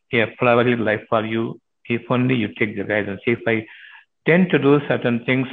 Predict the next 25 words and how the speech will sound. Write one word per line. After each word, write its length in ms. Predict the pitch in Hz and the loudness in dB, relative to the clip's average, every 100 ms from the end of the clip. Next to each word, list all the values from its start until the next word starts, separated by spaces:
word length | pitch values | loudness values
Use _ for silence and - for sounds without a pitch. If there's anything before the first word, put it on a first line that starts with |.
| - _ _ _ _ _ _ 131 | -12 _ _ _ _ _ _ -8
because 320 | 120 139 143 | 0 2 2
of 240 | 139 127 - | 0 -2 -4
my 380 | 117 107 104 - _ - | -4 -4 -8 -16 _ -4
physical 400 | 131 143 156 151 | -2 0 4 2
pleasures, 500 | 151 117 107 113 110 - _ - - | 2 -2 -2 -4 -4 -10 _ -12 -4
I 80 | |
incline 520 | 123 117 123 143 147 147 | 0 0 0 0 0 0
towards 320 | 120 117 113 110 | 0 2 0 -2
it. 180 | 107 - _ _ _ _ 139 | -6 -8 _ _ _ _ 0
God 320 | 123 135 - | 2 0 0
says, 160 | 127 123 - | 0 0 -2
"No, 480 | 113 107 104 107 - - | -2 -2 -4 -10 -12 -8
don't 260 | 110 104 98 | -4 -4 -6
do 80 | |
it." 140 | - - - - _ _ _ _ _ _ _ _ _ _ _ _ _ - - - | -10 -10 -14 -16 _ _ _ _ _ _ _ _ _ _ _ _ _ -20 -18 -2
I 120 | 170 | 2
listen 600 | 175 180 175 220 170 123 | 4 4 4 4 4 2
perfectly 760 | 143 131 147 143 131 123 104 - _ - | 2 2 0 0 0 0 -2 -10 _ -6
and 260 | 135 123 120 | -2 -2 0
then 420 | 147 139 113 147 _ _ _ - | 0 2 -2 -6 _ _ _ -4
I 180 | 110 - | -4 0
fall 160 | 117 110 | -2 -2
for 140 | 113 113 | -4 -6
it. 140 | 113 - - _ _ _ _ _ _ _ _ - - _ - | -10 -14 -16 _ _ _ _ _ _ _ _ -20 -20 _ -4
Knowingly, 840 | 123 131 123 120 110 104 113 - | 0 2 2 2 -2 -6 -10 -20